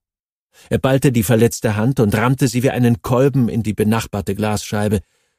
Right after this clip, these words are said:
wodurch die Öffnung noch größer wurde. Kowalski wurde nach hinten geschleudert und landete auf dem Hintern.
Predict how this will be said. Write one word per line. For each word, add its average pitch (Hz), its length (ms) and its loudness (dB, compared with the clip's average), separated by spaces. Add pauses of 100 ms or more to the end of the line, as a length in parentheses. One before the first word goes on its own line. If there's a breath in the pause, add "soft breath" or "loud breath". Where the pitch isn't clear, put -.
(100)
wodurch 101 360 0
die 98 140 -4
Öffnung 95 420 0
noch 87 140 -2
größer 95 400 -2
wurde. 80 260 -8 (1120 loud breath)
Kowalski 139 520 2
wurde 139 220 2
nach 131 140 2
hinten 175 340 -2
geschleudert 113 640 -2 (260)
und 123 160 -2
landete 127 460 2
auf - 80 -12
dem 110 140 -2
Hintern. 90 460 -2